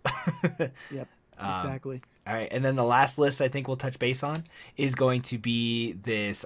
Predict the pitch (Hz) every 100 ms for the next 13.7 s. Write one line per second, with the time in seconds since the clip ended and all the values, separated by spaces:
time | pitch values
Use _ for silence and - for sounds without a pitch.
0 | - 123 151 - 165 170 165 - - 110
1 | 113 131 139 - 131 131 131 131 131 -
2 | 101 95 95 92 85 92 104 135 135 123
3 | 123 107 110 120 120 98 107 101 95 95
4 | - - 85 78 - - _ _ _ _
5 | _ 95 92 90 85 78 - _ _ _
6 | _ _ _ _ 117 107 98 101 123 147
7 | 156 156 151 160 170 151 160 147 131 131
8 | - 127 - - 165 - - - - 123
9 | - - 214 185 185 240 226 214 226 208
10 | 180 175 170 156 170 180 160 170 170 170
11 | 160 147 165 156 156 _ _ 156 156 147
12 | 139 135 - 143 135 - 127 - 143 127
13 | 151 151 151 147 - 151